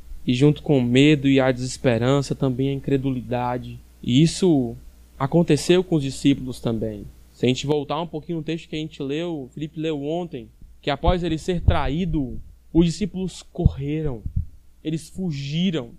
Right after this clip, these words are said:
Apenas alguns permaneceram ali ao pé da cruz. Entre esses alguns e esses poucos estavam Maria, sua mãe, e João, seu discípulo amado. Por que os demais fugiram?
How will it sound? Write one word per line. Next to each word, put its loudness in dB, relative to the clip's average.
Apenas 0
alguns 0
permaneceram 2
ali 0
ao 2
pé -2
da 0
cruz. -8
Entre 4
esses 0
alguns 4
e 6
esses -2
poucos 6
estavam -2
Maria, 0
sua -6
mãe, -2
e 0
João, 0
seu -4
discípulo -6
amado. -8
Por 0
que 8
os 4
demais -2
fugiram? -8